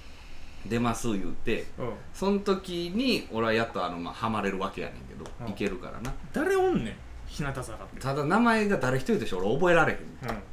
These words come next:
Speaker 1: おじさんやからな。
Speaker 2: 誰なん？
Speaker 1: えー、日向坂、ちょっと待ってくれよ。
Speaker 2: メインの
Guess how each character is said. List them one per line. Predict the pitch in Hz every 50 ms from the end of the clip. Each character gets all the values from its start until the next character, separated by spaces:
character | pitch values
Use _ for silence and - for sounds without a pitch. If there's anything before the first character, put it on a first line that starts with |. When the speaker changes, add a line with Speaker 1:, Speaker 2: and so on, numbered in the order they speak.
| -
Speaker 1:
お | - 113
じ | 120 120 113
さ | 113 113
ん | 104
や | 98 -
か | - - -
ら | -
な。 | 120 135 117
Speaker 2:
誰 | 143 180 202
な | 269 269
ん？ | - - - - - - - -
Speaker 1:
え | - 82 95 95 98 98 101 101 101 95 95 98 98 98 95 92 90 87 95 98 95 -
ー、 | - - - - - - - - - - - - - - - - - - - - - - - - - - - - - - - - - - - - - - - - -
日 | - 175
向 | 190 190 185 - -
坂、 | 185 175 160 151 135 123 - 117 107 104 101 - - - - - - - - - - - - - - - -
ち | -
ょ |
っ | 104
と | 101
待 | 87 85 90
っ | 92
て | 101
く | 98
れ | 87
よ。 | 73 98 131 - - - - - - - - - -
Speaker 2:
メ | - 139 147 160
イ | 175 165 143
ン | 135 120
の | 113 104 101 98 95 92